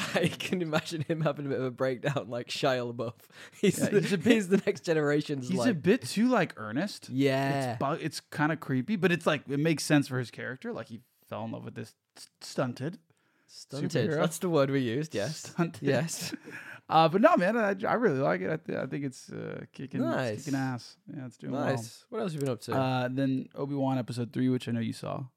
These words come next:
Speaker 1: Have I seen episode
Speaker 2: You,
Speaker 1: three?
Speaker 2: you have, surely.
Speaker 1: What happens in episode three?
Speaker 2: I don't wanna spoil it.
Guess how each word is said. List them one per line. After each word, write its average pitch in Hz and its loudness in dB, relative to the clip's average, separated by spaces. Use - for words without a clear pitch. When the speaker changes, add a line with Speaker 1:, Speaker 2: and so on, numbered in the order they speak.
Speaker 1:
Have - -16
I 117 -8
seen 117 -10
episode 113 -10
Speaker 2:
You, - -8
Speaker 1:
three? 160 -2
Speaker 2:
you 170 2
have, 113 -2
surely. - -8
Speaker 1:
What 135 -4
happens 156 0
in 147 0
episode 123 -4
three? 101 -12
Speaker 2:
I 117 -20
don't 123 -12
wanna 113 -10
spoil - -10
it. - -12